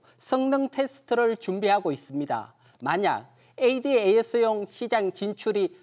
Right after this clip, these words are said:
이루어진다면 텔리칩스 주가는 한 단계 더 성장할 것으로 봅니다. 세 번째 매수 포인트는 강력한 상승 추세입니다.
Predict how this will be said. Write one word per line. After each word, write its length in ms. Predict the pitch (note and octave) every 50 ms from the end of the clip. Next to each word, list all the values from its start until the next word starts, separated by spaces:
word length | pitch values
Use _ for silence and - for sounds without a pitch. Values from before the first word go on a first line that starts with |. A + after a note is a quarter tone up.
| _ _ _ _ _ -
이루어진다면 1040 | D3 D3+ E3+ G#3+ C4 B3 G#3 - F3 F3 F3+ F#3 F3+ E3 D3+ C#3 B2+ G#2+ G#2 C3 D#3 _
텔리칩스 720 | - B3 B3+ B3+ C4 B3 - - C4+ B3+ - - B3 G#3+
주가는 500 | - - A3 - - G3+ G3 G3+ G3 F#3+
한 300 | F#3+ - A#3+ A3+ A#3 A#3
단계 340 | A#3+ A#3+ A#3+ A#3+ B3 B3 A#3
더 300 | A3+ - G#3 A3 A3+ A3
성장할 500 | G#3+ - B3 B3+ B3 B3 A3+ G3+ F#3+ G3
것으로 380 | - - G#3 - - F3+ D#3 C3
봅니다. 500 | C#3 B2 B2+ C3 - A#2 A2 G#2+ - _ _ _ _ _ _ _ _ _ _
세 200 | - - C#4 D4
번째 340 | C#4+ D4+ C#4+ C4 - B3+ A#3
매수 300 | F#3+ D3 C#3+ C#3+ - G3
포인트는 720 | F#3+ - G#3 G3+ A3 - - F#3+ F3 E3 F3 D#3+ C3+ B2 - _ _ _ _ _ _ _ _
강력한 800 | - - D#3+ F#3+ A#3 B3 C4 B3 B3+ - - A#3 A#3 A#3 A3+ A3+ - - _ _ _
상승 640 | - - - B3 B3 B3+ - - C4 B3 B3 B3 A#3
추세입니다. 720 | - - B3 - - G3 C#3 A#2+ A2+ A2+ - A2 G2+ G2+